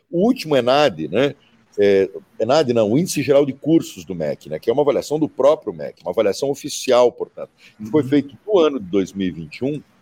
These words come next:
Speaker 1: só dá a universidade pública, como as universidades com as melhores notas, né, com a, com os melhores cursos de graduação. Você pega a avaliação da capes, que avalia a pós-graduação brasileira, aí a, a hegemonia das universidades públicas é ainda maior. Com isso, querendo dizer, portanto, o seguinte:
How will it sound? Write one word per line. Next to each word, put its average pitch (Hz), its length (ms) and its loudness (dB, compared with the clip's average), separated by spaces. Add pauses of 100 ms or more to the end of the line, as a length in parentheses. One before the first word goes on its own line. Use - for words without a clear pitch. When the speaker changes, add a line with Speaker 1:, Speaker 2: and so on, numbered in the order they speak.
(160)
Speaker 1:
só - 240 -4
dá 170 140 2
a 196 40 4
universidade 185 500 0
pública, 120 640 -8 (240)
como 123 380 2
as 101 100 0
universidades 120 480 0
com - 100 -6
as 120 80 -2
melhores 117 380 0
notas, 98 520 0
né, 92 80 -6
com - 120 -4
a, - 20 -6
com 101 100 -14 (100)
os 95 80 -14
melhores 110 320 0
cursos - 260 -8
de - 80 -16
graduação. 104 640 -2 (420)
Você 131 200 -2
pega 170 440 2
a 131 160 2
avaliação 127 440 2
da 120 100 2
capes, - 560 -2
que - 120 -6
avalia 90 420 0
a 80 60 -4
pós-graduação 104 840 0
brasileira, 95 400 -2 (400)
aí 139 380 2 (340)
a, 127 260 0
a 131 60 4
hegemonia 139 420 0
das 147 180 -2
universidades 127 480 -2
públicas 139 360 -4
é 143 60 0
ainda 139 140 0
maior. 117 320 2 (340)
Com 196 120 2
isso, - 200 -2
querendo 185 360 2
dizer, 151 200 0
portanto, 170 420 0
o 156 40 -8
seguinte: 143 380 -4